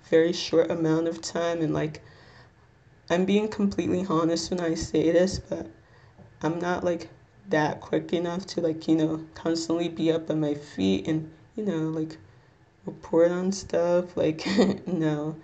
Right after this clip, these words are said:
I'm just not that quick enough. <laughs> So when I withdrew from that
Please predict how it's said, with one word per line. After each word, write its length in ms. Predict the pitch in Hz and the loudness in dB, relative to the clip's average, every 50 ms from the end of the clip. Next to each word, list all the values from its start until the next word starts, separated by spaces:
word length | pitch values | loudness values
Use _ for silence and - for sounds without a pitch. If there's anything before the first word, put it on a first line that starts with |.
| - - - _ - - _ _ _ _ _ - - | -20 -20 -20 _ -20 -20 _ _ _ _ _ -10 -8
I'm 100 | - 170 | -6 -4
just 280 | 180 170 180 180 - - | -2 -2 -2 -2 -4 -6
not 240 | - 170 170 - - | -6 -6 -6 -4 -2
that 220 | - - - - | -4 -4 -4 -6
quick 320 | - - 147 143 143 - - | -6 -6 -6 -6 -4 -4 -4
enough. 480 | 143 143 139 139 151 190 196 - - 202 | -2 -2 -2 -2 -2 -4 -4 -6 -8 -4
<laughs> 100 | 190 202 202 - - - - - _ - - - - _ - - - _ _ _ _ _ - - - - - - - - - - - _ _ _ _ _ _ _ _ _ _ _ - | -4 -2 -4 -4 -6 -12 -20 -20 _ -20 -20 -20 -20 _ -20 -20 -20 _ _ _ _ _ -20 -20 -20 -20 -20 -20 -20 -20 -20 -20 -20 _ _ _ _ _ _ _ _ _ _ _ -12
So 440 | - - - - 180 165 165 165 165 | -12 -10 -2 4 6 6 6 6 4
when 180 | 170 170 170 175 | 0 0 0 0
I 140 | 175 175 | 0 0
withdrew 560 | 175 180 180 175 - - 196 - 180 185 202 202 | 0 0 -2 -4 -6 -8 -6 0 2 2 2 4
from 260 | 196 - 202 202 190 | 2 2 2 4 6
that 320 | 170 165 - - - - | 6 4 4 2 -2 -8